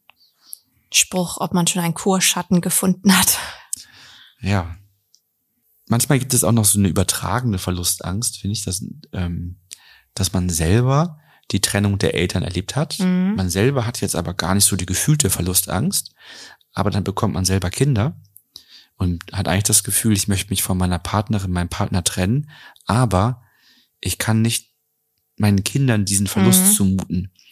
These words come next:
Speaker 1: Ja.
Speaker 2: Ich weiß selber, wie sich das anfühlt, wenn die Eltern dann im Streit auseinandergehen.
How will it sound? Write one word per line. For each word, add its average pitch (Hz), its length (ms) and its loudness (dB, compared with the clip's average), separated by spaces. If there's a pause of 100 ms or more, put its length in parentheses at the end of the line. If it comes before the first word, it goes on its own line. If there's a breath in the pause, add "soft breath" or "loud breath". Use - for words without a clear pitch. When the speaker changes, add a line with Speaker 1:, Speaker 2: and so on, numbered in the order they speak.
(160 loud breath)
Speaker 1:
Ja. 104 100 2
Speaker 2:
Ich 92 80 0
weiß 101 200 2
selber, 104 320 2
wie 104 60 2
sich 98 120 4
das 98 120 -2
anfühlt, 147 600 0 (540 loud breath)
wenn 101 140 0
die 101 120 0
Eltern 101 300 2
dann 98 120 2
im 92 100 0
Streit 101 320 0
auseinandergehen. 117 920 0